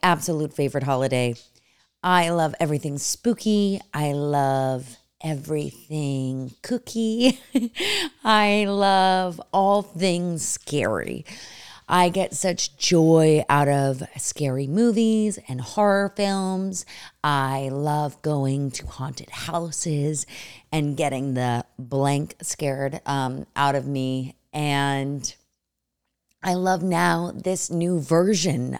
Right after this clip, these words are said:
of Halloween that I have with my daughter, where I get to dress her up as the Bride of Frankenstein and dress up with her and go trick-or-treating and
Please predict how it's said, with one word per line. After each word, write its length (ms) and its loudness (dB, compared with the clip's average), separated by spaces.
of 240 -2
Halloween 720 -2
that 160 2
I 80 4
have 260 2
with 160 -2
my 140 2
daughter, 580 2
where 160 -4
I 80 2
get 200 -6
to 100 -6
dress 480 0
her 240 -2
up 280 2
as 340 0
the 340 -4
Bride 440 4
of 100 4
Frankenstein 1300 0
and 640 2
dress 260 0
up 160 -2
with 180 -2
her 460 0
and 160 -4
go 200 6
trick-or-treating 1160 -2
and 560 -2